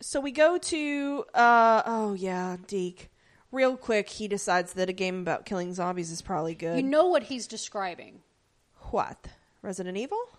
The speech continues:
Speaker 2: No, Dead Rising?
Speaker 1: I don't know. There's a lot of zombie video games because
Speaker 2: Let me
Speaker 1: Deke, baby,
Speaker 2: <clears throat>
Speaker 1: that's not a new idea.
Speaker 2: <laughs> I think it sounds to me, 'cause I played Dead Rising briefly,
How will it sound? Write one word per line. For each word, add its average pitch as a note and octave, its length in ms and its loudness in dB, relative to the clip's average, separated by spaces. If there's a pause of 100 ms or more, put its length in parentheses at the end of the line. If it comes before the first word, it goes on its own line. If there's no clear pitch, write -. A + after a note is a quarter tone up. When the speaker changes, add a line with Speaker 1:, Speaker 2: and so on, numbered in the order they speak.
(260)
Speaker 2:
No, A3 580 -4 (100)
Dead A3 240 -6
Rising? D4 440 -6 (540)
Speaker 1:
I D3+ 160 -8
don't C#4 120 -4
know. E3+ 160 -4
There's A3 200 -4
a G#3 40 -4
lot G3 220 -4
of F3+ 60 -8
zombie D#3+ 260 -8
video D3+ 280 -4
games A#2 280 -10
because G#3 320 0
Speaker 2:
Let G#3+ 80 -14
me A3 80 2
Speaker 1:
Deke, D#3 100 -4
baby, E3+ 400 4
Speaker 2:
<clears throat> - 60 0
Speaker 1:
that's G3+ 440 2
not G3 240 4
a F3 60 2
new F3+ 240 2
idea. E3+ 600 6
Speaker 2:
<laughs> - 80 -20
I B3 140 -2
think - 540 -6 (240)
it A#3+ 160 -6
sounds D#4 480 -6
to - 80 -12
me, C#4 160 -8
'cause A#3+ 180 -14
I A#3 120 -4
played D4 640 -8
Dead B3 260 -6
Rising A3 460 -6
briefly, B3+ 760 -10